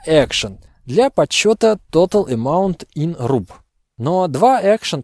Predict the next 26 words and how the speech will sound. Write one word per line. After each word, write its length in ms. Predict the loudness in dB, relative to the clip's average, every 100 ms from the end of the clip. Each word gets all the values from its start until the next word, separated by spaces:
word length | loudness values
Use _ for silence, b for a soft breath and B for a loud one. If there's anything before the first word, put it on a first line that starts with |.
| -2
подряд — 520 | -2 2 2 2 0 -4 -4
это 320 | 0 0 0 0
плохая 480 | -2 0 2 2
идея. 320 | 2 -2 -4 -4
Почему? 540 | -8 -4 0 -2 -4 _
Я 220 | -2 0
рассказывал 480 | 0 0 0 0 -4
в 80 | -4
предыдущем 580 | -2 0 2 2 2 0
выпуске, 420 | 0 -4 -8 -4
номер 280 | 0 0 -2
четыре. 420 | -2 -2 -4 -2
Послушайте. 680 | -2 0 -2 -4 -8 -16 -20 _ _ _ _ _ _ _
Остаётся 560 | -6 0 2 0 -2 -2
последнее 540 | 0 0 0 2 2
решение. 580 | 4 4 4 4 0 -4
Это 380 | -2 0 2 0
повторить 500 | 0 0 0 0 -2
часть 380 | 2 2 2 0
логики 480 | 0 0 -6 -8 -2
пересчёта 600 | 0 0 2 4 4 2
рублёвой 440 | 2 2 2 0
суммы 380 | -2 -2 -2 -2
по 160 | -2 -2
каждой 440 | 2 2 2 -6
строке 600 | -8 -8 -6 -2 0